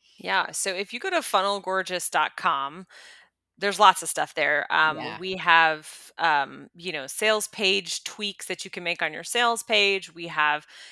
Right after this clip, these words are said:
Speaker 1: you know, f-, a free challenge. We have templates. Uh, we have software for making funnels. So, um, funnel gorgeous dot com is probably the best place to go. I know you mentioned True North. It's not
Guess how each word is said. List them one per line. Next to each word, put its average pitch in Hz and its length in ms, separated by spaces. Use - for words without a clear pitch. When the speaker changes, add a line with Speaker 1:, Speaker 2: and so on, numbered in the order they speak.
Speaker 1:
you 190 100
know, 151 340
f-, - 180
a - 20
free 151 260
challenge. 202 920
We 160 140
have 147 360
templates. 190 880
Uh, 131 240
we 160 80
have 147 180
software 196 800
for - 160
making 185 380
funnels. 165 560
So, 165 380
um, 160 420
funnel 262 300
gorgeous 196 340
dot 147 200
com 165 500
is 170 320
probably 156 460
the 151 100
best 147 300
place 156 220
to 156 80
go. 147 120
I 147 140
know 151 80
you 156 160
mentioned 151 360
True 156 240
North. 143 300
It's - 140
not 185 140